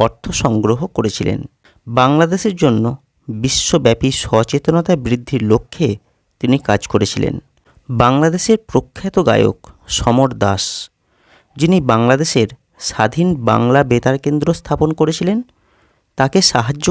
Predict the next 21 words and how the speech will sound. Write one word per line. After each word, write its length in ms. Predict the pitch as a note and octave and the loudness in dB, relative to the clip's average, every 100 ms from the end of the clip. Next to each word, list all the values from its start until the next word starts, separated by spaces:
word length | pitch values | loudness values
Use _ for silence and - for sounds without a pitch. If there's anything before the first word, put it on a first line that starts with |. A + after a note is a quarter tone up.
| C#3+ | 2
করার 220 | F3+ E3 | 4 4
জন্য 240 | A#2 G#2 G2 A#2+ _ _ _ | 0 -2 -4 -8 _ _ _
বিভিন্ন 360 | A#2+ A#2+ C#3+ C3+ A#2 G2+ | -4 -2 0 0 -2 -2
দেশাত্মবোধক 760 | A2 D#3 D#3 - B2+ A#2 G#2+ G#2+ | 0 0 -4 -6 -2 0 0 2
গান 160 | A2 B2+ F#3 - _ _ _ | 2 2 0 -8 _ _ _
সন্ধ্যা 500 | - - C3 B2 B2 A2+ | -4 0 2 2 0 0
মুখোপাধ্যায় 600 | A2 C3+ B2+ B2 C#3+ F#3+ B2 | 0 2 2 0 -2 -2 0
রেকর্ড 260 | G#2+ C3 - | 2 0 0
করেছিলেন। 420 | - G3 D3+ G2 - C3 _ _ _ _ _ _ _ - | -4 -4 -4 -6 -8 -16 _ _ _ _ _ _ _ -2
কারাগারে 460 | C3 B2+ C#3+ D3+ C#3+ | 2 4 4 4 2
বন্দী 420 | A#2 A#2 A#2+ D3+ F#3+ _ _ _ | 2 0 0 -4 -8 _ _ _
নতুন 380 | - A2+ - D#3+ D3 A2+ | -2 -2 2 2 2 2
বাংলাদেশের 580 | A2+ A2+ A2+ B2+ - B2+ G#2+ | 2 2 2 -2 0 0 0
নেতা 240 | G#2 C3 D#3+ - _ - | -2 -2 -4 -10 _ -12
শেখ 240 | - D#3 - | 0 0 0
মুজিবুর 480 | B2+ A#2 A#2 D3 F3+ E3+ | 0 0 0 2 2 4
রহমানের 540 | A#2 A#2 D3+ D3+ D#3 E3 - _ _ _ | 4 4 2 2 0 -2 -8 _ _ _
মুক্তির 460 | B2 C3 - - G#3+ - | -2 -2 -2 -2 0 0
উপলক্ষে 540 | - C3+ B2 - - C3+ - _ _ _ _ | 2 4 4 2 -6 -4 -6 _ _ _ _
তিনি 200 | - B2+ B2 | -4 0 0
গেয়েছিলেন 580 | A2 A2+ B2+ - D#3 | 2 2 2 -2 -2